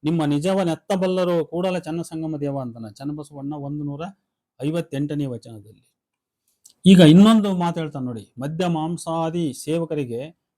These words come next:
ಲಿಂಗ ದೀಕ್ಷೆ ನಿರಾಕರಿಸ್ತಾನೆ ಯಾರು? ಚನ್ನಬಸವಣ್ಣ. ಅವ್ರಿಗೆ ಲಿಂಗ ಕೊಡಕೂಡದು, ಅವ್ರು ಲಿಂಗಕ್ಕೆ ಭಾಜನರಲ್ಲ, ಲಿಂಗ ದೀಕ್ಷೆಗೆ ಭಾಜನರಲ್ಲ, ಅರ್ಹರಲ್ಲ ಅನ್ನುವ ಮಾತನ್ನ ಬಹಳ ಸ್ಪಷ್ಟವಾಗಿ ಹೇಳ್ತಾನೆ.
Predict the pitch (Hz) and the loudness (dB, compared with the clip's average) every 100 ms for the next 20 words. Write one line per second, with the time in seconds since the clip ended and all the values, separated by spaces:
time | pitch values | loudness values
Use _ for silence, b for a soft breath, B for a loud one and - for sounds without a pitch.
0 | _ 127 202 220 202 208 - 180 175 165 | _ -2 2 2 0 -2 -4 -2 -2 -2
1 | 151 143 131 131 139 147 139 143 135 131 | -6 -10 -12 -8 -8 -8 -8 -8 -8 -10
2 | 101 - _ _ _ _ _ _ - - | -14 -18 _ _ _ _ _ _ -10 -10
3 | - 139 156 147 143 175 170 156 151 160 | 0 4 6 6 4 0 -2 -4 -4 -4
4 | 143 131 139 170 175 180 160 - _ _ | -4 -4 -2 -2 -4 -6 -6 -8 _ _
5 | - 104 156 180 175 165 156 151 127 107 | -16 -6 -2 0 0 0 0 0 -2 -2
6 | 165 175 165 156 - 165 131 147 160 156 | 0 0 -2 -4 -6 -6 -2 -2 0 -2
7 | 147 139 139 127 170 160 156 151 147 143 | -2 -2 0 0 0 0 0 0 0 -2
8 | 139 139 143 156 175 170 180 196 196 220 | -2 -4 -6 -8 -10 -10 -8 -10 -10 -12
9 | - 214 196 151 123 104 92 | -8 -4 -2 -2 -4 -10 -20